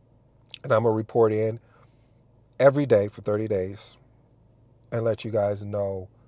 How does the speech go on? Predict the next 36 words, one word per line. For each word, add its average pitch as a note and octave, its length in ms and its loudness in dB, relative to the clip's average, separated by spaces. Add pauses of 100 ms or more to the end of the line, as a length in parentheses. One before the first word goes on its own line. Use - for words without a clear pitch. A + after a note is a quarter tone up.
(320)
what A#2+ 180 2
I've A#2 240 4
done, A2+ 400 0 (920)
or D#3 340 2 (240)
more D3 340 4
or C3+ 60 8
less, C3 300 6
I'll, C3 300 4
I'll B2 200 6
give B2 280 -4
you A#2+ 120 -2
a G#2+ 60 -2
recap G#2 540 -4
of G2 140 -16
the F#2+ 80 -12
week. F#2 420 -18 (920)
And C3+ 120 2
as C3 180 2
always, C#3+ 380 4
I A#2+ 80 0
wanna C#3+ 300 -2
share D3+ 320 -2
the B2+ 100 -8
failures B2 640 -6
because B2 340 0
I B2 80 2
want C#3+ 300 -2
people D3 300 -10
to B2+ 80 0
understand B2 720 -8 (500)
that A#2+ 320 4 (720)
you C3+ 240 -4
can C#3+ 200 -2
fail C#3+ 360 4
at C#3+ 180 2
this, D#3 440 -4